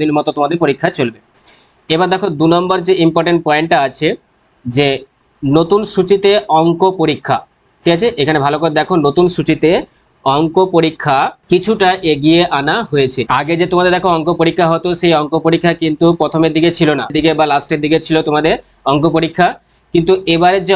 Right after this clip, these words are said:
অঙ্ক পরীক্ষা দেখো তোমাদের সেটা কিন্তু এগিয়ে আনা হয়েছে। এগিয়ে আনা হয়েছে মানে কি না, তোমাদের বাংলা হবে প্রথমে, তারপরে ইংরাজি,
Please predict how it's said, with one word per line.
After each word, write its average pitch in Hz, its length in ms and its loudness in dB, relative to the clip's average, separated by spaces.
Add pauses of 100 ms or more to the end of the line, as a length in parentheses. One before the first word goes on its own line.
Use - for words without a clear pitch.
অঙ্ক 156 160 -4 (140)
পরীক্ষা 170 340 2
দেখো 156 220 -2
তোমাদের 156 240 0
সেটা 156 200 0
কিন্তু 165 160 0 (300)
এগিয়ে 147 280 0
আনা 147 200 -4
হয়েছে। 135 280 -2 (160)
এগিয়ে 147 220 0
আনা 160 120 0
হয়েছে 165 200 0 (100)
মানে 160 200 0
কি 190 80 4 (360)
না, 143 60 0 (100)
তোমাদের 156 260 0 (160)
বাংলা 143 360 0
হবে 170 280 0
প্রথমে, 180 340 0 (380)
তারপরে 147 320 0 (180)
ইংরাজি, 160 420 0